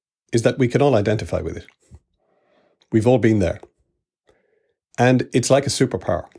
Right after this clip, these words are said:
And because it's so powerful, it didn't take long before the research behind the book got to the attention of enterprise.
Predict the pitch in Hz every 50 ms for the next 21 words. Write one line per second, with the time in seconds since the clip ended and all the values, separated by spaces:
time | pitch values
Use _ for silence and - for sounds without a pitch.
0 | _ _ - - - - _ _ _ _ - _ _ _ _ _ _ _ _ -
1 | 123 123 123 117 127 120 - 151 175 180 170 - - - - 123 117 - - 113
2 | 85 - - 104 92 90 - - 92 - _ _ _ _ _ _ _ _ _ _
3 | _ _ _ _ _ _ _ _ - 113 113 147 151 156 131 - 131 117 107 -
4 | 104 98 98 98 - - 107 - - 117 107 98 98 95 117 127 123 - - -
5 | - - - - - - - _ _ _ _ _ _ _ _ _ _ _ _ _
6 | _ _ _ 107 95 - 131 143 131 101 85 - 90 87 - - - _ _ _
7 | _ _ _ _ - 107 104 - - 113 98 90 - - 110 101 92 - 101 98
8 | 95 95 92 92 - - - - _ _ _ - 127 113 - 98 - - 101 90
9 | - - - - -